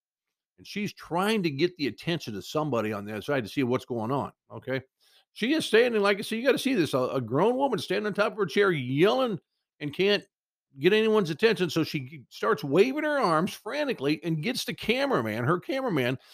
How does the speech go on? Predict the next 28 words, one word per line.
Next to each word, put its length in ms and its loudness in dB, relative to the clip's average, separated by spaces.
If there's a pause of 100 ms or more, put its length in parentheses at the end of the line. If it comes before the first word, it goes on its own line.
(280)
to 80 -18
push 220 0
himself 440 4
across 400 0
to 80 -4
get 300 4 (100)
a 80 -6
camera 420 -2
shot 280 0
of 100 2
this 160 -2
lady 260 2
passed 380 -4
out 340 -2
on 180 -6
the 80 -4
floor. 360 -6 (1900)
And 60 -18
they 40 -10
wonder 260 -8
why 140 -8
people 240 -8
don't 160 -2
trust 240 -4
the 80 -8
media. 300 0 (240)
Anyway, 340 2 (300)
so 320 2